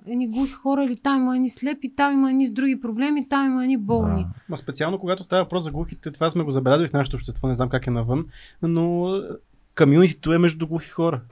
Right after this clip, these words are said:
Speaker 3: Много
Speaker 2: Да.
Speaker 3: рядко
Speaker 1: Ами да.
Speaker 2: Точно
Speaker 3: те
Speaker 2: така е.
Speaker 3: излизат извън, а, тая сфера. И ако видиш и дори и двойки, и приятели, винаги са, а, няма миксово такова, да има в една компания един глух човек,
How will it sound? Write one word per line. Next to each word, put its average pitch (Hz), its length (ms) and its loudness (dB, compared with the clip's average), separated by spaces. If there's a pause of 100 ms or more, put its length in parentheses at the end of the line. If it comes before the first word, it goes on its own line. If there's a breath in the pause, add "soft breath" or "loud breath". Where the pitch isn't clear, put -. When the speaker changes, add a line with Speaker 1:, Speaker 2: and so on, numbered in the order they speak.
Speaker 3:
Много 143 200 4
Speaker 2:
Да. 165 60 6
Speaker 3:
рядко 185 300 4
Speaker 1:
Ами 170 100 8
да. 185 180 -2
Speaker 2:
Точно 110 220 -2
Speaker 3:
те 113 40 -4
Speaker 2:
така 165 120 6
е. 170 40 10
Speaker 3:
излизат 170 360 6
извън, 165 460 0
а, 147 360 -4
тая 143 240 2
сфера. 131 300 0 (100)
И 139 220 -4 (120)
ако 139 180 0
видиш 143 260 -4
и 143 40 -12
дори 135 160 2
и 143 40 2
двойки, 139 580 -2
и 139 140 -8
приятели, 143 400 4
винаги 143 320 0
са, 156 340 0 (460 soft breath)
а, 160 60 -2 (520)
няма 156 280 6
миксово 175 380 2
такова, 139 320 -2
да 143 80 0
има 151 140 0
в 139 140 -2
една 147 260 -2
компания 143 340 -2
един 139 160 -2
глух 135 180 -4
човек, 117 280 -10